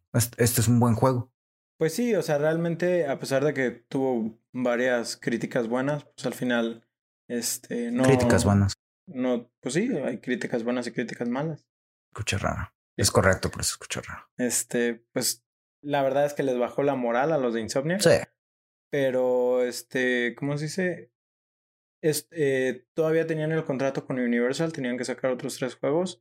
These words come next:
Speaker 1: Ujú.
Speaker 2: pero lo único que pensaron es que tal vez no deberían de sacar un, ¿cómo se dice? Una secuela Disruptor.
Speaker 1: Sí, pues sí, no pegó.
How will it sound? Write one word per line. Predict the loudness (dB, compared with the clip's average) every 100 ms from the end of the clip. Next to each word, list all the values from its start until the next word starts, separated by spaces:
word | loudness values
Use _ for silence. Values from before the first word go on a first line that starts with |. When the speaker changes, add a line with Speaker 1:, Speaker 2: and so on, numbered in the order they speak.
| 2
Speaker 1:
Ujú. | 6 6 4 _
Speaker 2:
pero | -2 0 2 2
lo | 2 2
único | 0 -2 -2
que | -6 -8
pensaron | -4 0 2 2
es | 0
que | 0 -2
tal | 0 0
vez | 0
no | 0 2
deberían | 2 2 0
de | -2
sacar | -4 -2 -2
un, | 0 -2 -4 -6 -12 _ _ -10
¿cómo | -4 -2
se |
dice? | -2 -2
Una | -2 -2
secuela | -4 -2 0 0
Disruptor. | 0 -2 -4 -2 -4 -4 _ _ -2
Speaker 1:
Sí, | 0
pues | 2 2
sí, |
no | 2 0
pegó. | 0 0